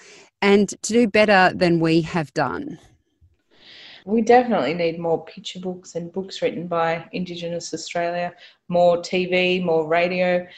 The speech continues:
Speaker 2: everything. You know, we just don't have, have that sort of, um, exposure in the local community. Yet there are so many of us, you know,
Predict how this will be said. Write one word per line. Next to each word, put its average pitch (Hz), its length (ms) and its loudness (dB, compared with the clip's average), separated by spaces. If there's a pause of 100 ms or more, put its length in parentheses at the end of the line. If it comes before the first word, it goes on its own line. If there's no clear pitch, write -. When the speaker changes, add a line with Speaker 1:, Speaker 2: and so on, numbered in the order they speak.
(280)
Speaker 2:
everything. 220 640 2 (380)
You 180 80 -4
know, 165 300 0
we 190 120 -4
just 220 260 -2
don't 180 240 2
have, 175 480 0 (840)
have 175 500 0
that 180 280 4
sort 180 220 -4
of, 170 320 0
um, 165 280 -2
exposure 180 880 2 (120)
in 175 140 -8
the 170 80 -4
local 165 300 0
community. 165 520 -4
Yet 185 240 4
there 220 180 8
are 208 80 6
so 196 240 0
many 175 260 0
of 156 140 0
us, - 400 -10
you 170 100 -10
know, 160 240 -6